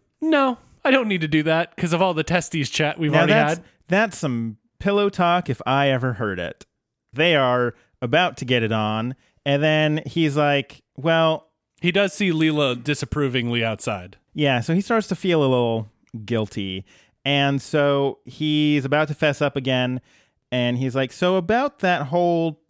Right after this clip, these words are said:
Speaker 2: taking over Earth thing."
Speaker 1: Oh, yeah, the spark that reignited our marriage?
Speaker 2: And he's like, "Yeah, uh,
Speaker 1: And
Speaker 2: that's
Speaker 1: then,
Speaker 2: it."
Speaker 1: and then goes to sleep quickly.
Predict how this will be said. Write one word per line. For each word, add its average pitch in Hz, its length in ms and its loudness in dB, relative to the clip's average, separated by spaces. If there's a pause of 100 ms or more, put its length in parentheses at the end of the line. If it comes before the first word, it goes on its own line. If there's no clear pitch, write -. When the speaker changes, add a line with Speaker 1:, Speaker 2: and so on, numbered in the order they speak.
Speaker 2:
taking 165 400 0
over 123 400 0
Earth 113 380 -2
thing." 98 520 -4 (120)
Speaker 1:
Oh, 214 100 2
yeah, 262 200 0
the 170 120 0
spark 202 320 -2
that 190 120 0
reignited 185 520 2
our 151 80 2
marriage? 220 540 -2 (720)
Speaker 2:
And 147 100 0
he's 156 100 0
like, 196 160 0
"Yeah, 135 340 2 (180)
uh, 147 480 2
Speaker 1:
And 143 80 -2
Speaker 2:
that's 180 220 4
Speaker 1:
then, 156 200 4
Speaker 2:
it." - 120 -6
Speaker 1:
and 190 140 2
then 185 100 0
goes 185 280 -2
to 170 60 -4
sleep 156 500 -2
quickly. - 440 -4